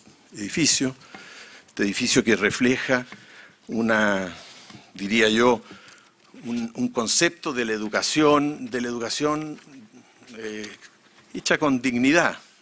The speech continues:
¿Mm? Un gran edificio, este edificio entiendo que ganó un premio muy importante, un gran edificio,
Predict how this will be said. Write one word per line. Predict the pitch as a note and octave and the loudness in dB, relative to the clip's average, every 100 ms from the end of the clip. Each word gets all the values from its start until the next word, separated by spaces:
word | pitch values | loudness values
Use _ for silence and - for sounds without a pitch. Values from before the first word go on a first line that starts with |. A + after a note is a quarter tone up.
| - | -18
¿Mm? | A2 C3 C#3+ B2+ | -14 -12 -14 -16
Un | A#2 F#2+ | -12 2
gran | A#2+ D3 | 4 4
edificio, | C#3+ B2+ G#3+ B2 | 2 -2 -4 -8
este | G#2+ | -10
edificio | G2 F#2+ G#2+ - - | -12 -12 -14 -14 -18
entiendo | G2+ F#2+ G#2 G2 | -18 -12 -10 -10
que | D#2+ | -10
ganó | F#2 | -8
un | G#2 | -8
premio | G2+ G#2+ G#2+ F#2+ | -2 0 0 -2
muy | F#2+ | -8
importante, | F2 - F#2+ - F#3+ D#3+ B2 C3 | -12 -12 -10 0 0 0 -6 -4
un | C3 | 4
gran | A3+ A#3 | 6 6
edificio, | F#3+ - A2+ - - | 2 -2 -8 -8 -14